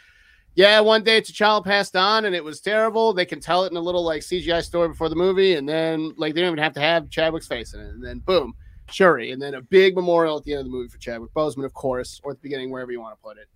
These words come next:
And then we, you know, we move on. It's what, it's probably what he would have wanted to happen, honestly.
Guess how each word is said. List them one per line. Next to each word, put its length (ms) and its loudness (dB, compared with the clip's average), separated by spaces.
And 140 -4
then 380 2
we, 100 4
you 100 -4
know, 140 -6
we 120 -10
move 240 -6
on. 280 -10
It's 160 -16
what, 200 -8
it's 140 -10
probably 280 2
what 280 -4
he 220 -4
would 140 -6
have 80 -10
wanted 280 -8
to 100 -20
happen, 360 -20
honestly. 360 -20